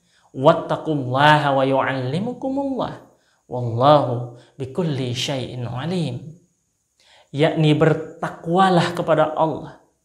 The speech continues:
Allah akan mengajarimu dan Allah Maha mengetahui segala sesuatu. Lalu,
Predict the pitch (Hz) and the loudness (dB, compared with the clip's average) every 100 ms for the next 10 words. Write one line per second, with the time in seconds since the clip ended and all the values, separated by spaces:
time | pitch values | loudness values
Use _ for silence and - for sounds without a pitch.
0 | _ _ - 208 - - 147 151 160 165 | _ _ -2 0 0 -2 -4 -2 0 2
1 | 175 175 214 285 - - - - _ _ | 2 4 4 4 0 -4 -12 -20 _ _
2 | _ _ - 127 123 - 151 190 151 127 | _ _ -8 -6 -6 -4 0 2 2 0
3 | - - - _ 135 131 143 147 143 135 | -4 -14 -20 _ -2 2 2 2 0 -2
4 | 127 135 123 135 120 - 123 127 117 113 | -4 -6 -4 -4 -4 -6 -4 -2 -2 -4
5 | 113 - 120 113 - _ _ _ _ _ | -8 -8 -8 -10 -14 _ _ _ _ _
6 | _ _ _ _ _ _ _ _ _ _ | _ _ _ _ _ _ _ _ _ _
7 | _ _ _ _ _ _ - 135 151 190 | _ _ _ _ _ _ -2 2 4 2
8 | 196 | -2